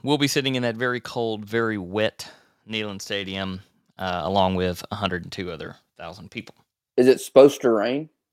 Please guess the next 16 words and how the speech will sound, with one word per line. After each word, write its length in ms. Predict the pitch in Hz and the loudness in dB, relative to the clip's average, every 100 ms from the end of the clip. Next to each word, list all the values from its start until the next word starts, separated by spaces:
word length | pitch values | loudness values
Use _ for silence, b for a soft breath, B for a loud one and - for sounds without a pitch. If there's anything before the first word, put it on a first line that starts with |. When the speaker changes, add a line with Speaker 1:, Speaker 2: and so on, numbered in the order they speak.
| _ | _
Speaker 2:
Saturday? 500 | - 160 170 175 180 _ _ _ _ _ _ - | -2 0 2 0 -4 _ _ _ _ _ _ 6
'Cause 140 | 135 | 10
I've 160 | 139 214 | 10 10
Speaker 1:
As 80 | |
a 80 | 226 | 10
Speaker 2:
deba-, 260 | 156 165 170 | 10 6 8
I've 200 | 170 208 | 6 8
debated 420 | 185 160 156 131 | 6 10 10 10
on 220 | 113 123 113 | 6 0 0
going. 340 | 107 101 104 _ _ _ _ - | -2 -2 -8 _ _ _ _ 6
Speaker 1:
As 260 | 120 139 | 8 8
of 200 | 160 160 | 6 6
now, 600 | 156 165 175 113 80 92 - _ _ _ _ - | 2 0 2 2 0 -6 -10 _ _ _ _ -16
it's 280 | 95 - | -12 -12
forty-five 640 | - - 98 110 - 107 110 | -14 -10 -6 -6 0 0 0
degrees 800 | 120 110 110 117 117 113 110 | -4 -6 -6 -4 -4 -6 -10